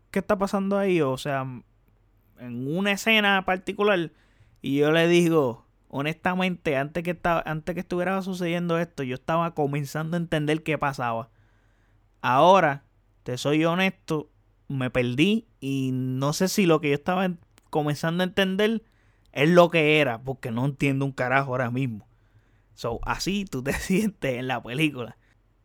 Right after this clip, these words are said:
Esta película, los diálogos van tan rápido y van tan a las millas que no te da break de procesar la información, porque después de un reguero de información de sopetón viene una secuencia de acción bien salvaje,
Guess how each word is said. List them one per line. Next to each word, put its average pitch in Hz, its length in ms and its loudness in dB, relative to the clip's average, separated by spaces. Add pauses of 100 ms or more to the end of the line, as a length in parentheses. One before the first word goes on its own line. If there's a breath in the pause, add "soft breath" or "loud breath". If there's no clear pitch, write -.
Esta 180 300 2
película, 214 400 4
los 165 220 -2
diálogos 170 420 2
van 165 220 0
tan 185 260 0
rápido 156 460 4
y 120 40 0
van 143 220 -4
tan 185 220 -2
a 170 100 0
las 135 140 -4
millas 151 520 -4
que 117 220 -8
no 113 160 -8
te 139 100 -8
da 147 160 2
break 156 220 -2
de 170 80 -6
procesar 143 340 -6
la 151 60 -4
información, 151 560 -8
porque 156 320 -12
después 123 420 -12
de 151 340 -2
un 165 180 -2
reguero 165 480 2
de 175 80 -2
información 165 760 -2
de 165 100 0
sopetón 165 540 -2
viene 151 240 -2
una 170 160 -4
secuencia 165 420 -4
de 160 120 -4
acción 156 320 -4
bien 151 160 0
salvaje, 175 560 -2